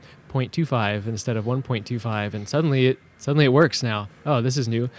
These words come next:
So get, make yourself go through all the stages basically from scratch to reproducing the learning curve that you see in, in the, in the literature. And then, then you'll know that you're,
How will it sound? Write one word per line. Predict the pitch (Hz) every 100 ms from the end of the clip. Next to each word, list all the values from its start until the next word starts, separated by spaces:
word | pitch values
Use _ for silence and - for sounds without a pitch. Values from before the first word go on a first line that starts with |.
| - -
So | - 127
get, | 123 139 202 -
make | 156 165
yourself | 170 135 113
go | 135
through | 127 127 131
all | 123 135
the | 123
stages | 127 120 113 98
basically | - 120 - 117
from | 107 107
scratch | - 123 139 - - - -
to | - 120 113
reproducing | 147 156 135 123 127
the | 117
learning | 113 113 113
curve | 113 104 101
that | 107
you | 107
see | 104 - 117 110 101 - - -
in, | 117 117
in | 127 117 120
the, | 113 131
in | 135
the | 120
literature. | 120 110 - 110 117 - - - 123
And | 120
then, | 135 143
then | 139 143
you'll | 135
know | 131 127 127
that | 123 117
you're, | 117 120